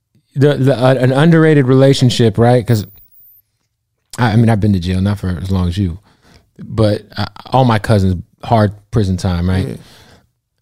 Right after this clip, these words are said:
Speaker 1: The relationship between the C Os and the prisoners, it's either really bad
Speaker 2: Or really good.
Speaker 1: or it's like
Speaker 2: No,
Speaker 1: they're your
Speaker 2: for sure.
Speaker 1: lifeline to the outside, or they could be, or it's really like you, you know these people,
Speaker 2: You know
Speaker 1: right?
Speaker 2: what I always wonder?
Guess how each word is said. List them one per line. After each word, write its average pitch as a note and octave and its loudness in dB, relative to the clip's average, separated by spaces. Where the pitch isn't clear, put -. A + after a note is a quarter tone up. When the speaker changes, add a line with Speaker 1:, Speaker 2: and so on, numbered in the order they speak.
Speaker 1:
The A#2 2
relationship F#3+ 4
between C3+ 2
the G#2+ -2
C G3 4
Os F3 4
and B2 2
the G2+ -2
prisoners, G#2 -2
it's D3 0
either A#2 -2
really D3 4
bad C#3 0
Speaker 2:
Or C#3 -6
really D3 -6
good. D3 -6
Speaker 1:
or C#3+ 4
it's - -2
like B2 2
Speaker 2:
No, - -2
Speaker 1:
they're C3+ 2
your C3 4
Speaker 2:
for - 2
sure. B2+ 2
Speaker 1:
lifeline B2+ 0
to G#2+ 2
the A2 0
outside, A2+ 0
or G#2 0
they G2+ -2
could C3+ 0
be, G2+ -4
or C#3+ 2
it's - -4
really D#3+ 2
like D3 0
you, D3+ 4
you D3 4
know A#3 4
these D#3 2
people, G#2 -2
Speaker 2:
You G2+ 0
know A2+ 2
Speaker 1:
right? - 2
Speaker 2:
what G#3+ -2
I G#3 -4
always G3+ -6
wonder? G3+ -6